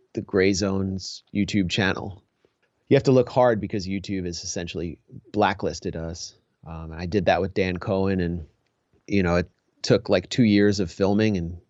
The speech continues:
three years of production. I think it really shows you what the Gaza Strip is and how people think there,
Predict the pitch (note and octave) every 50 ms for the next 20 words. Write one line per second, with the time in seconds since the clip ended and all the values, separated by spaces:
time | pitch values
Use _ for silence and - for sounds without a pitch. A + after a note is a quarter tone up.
0 | _ - F#2+ G2+ G#2 G2+ G2 G2 G2 G2+ F#2+ F#2+ - - G2 D2+ - F#2 G2+ -
1 | - - A2 G#2+ A2 - _ _ _ _ _ - - F#2 - A2 G#2 G2 F2+ G#2
2 | G#2 G#2+ G2+ - - G#2+ G#2+ G2 F2+ G2 F2 E2+ F2+ F2 G2+ F#2 F2+ F#2+ F2+ F#2+
3 | G2 F#2 - - - F#2+ E2+ - G2 G2 A2 G#2 G#2+ F2 E2 F#2 F2 E2 - A#2
4 | G#2 - G2+ F#2+ G2 - F#2+ F#2 - - F2+ D#2+ D#2 D#2+ D#2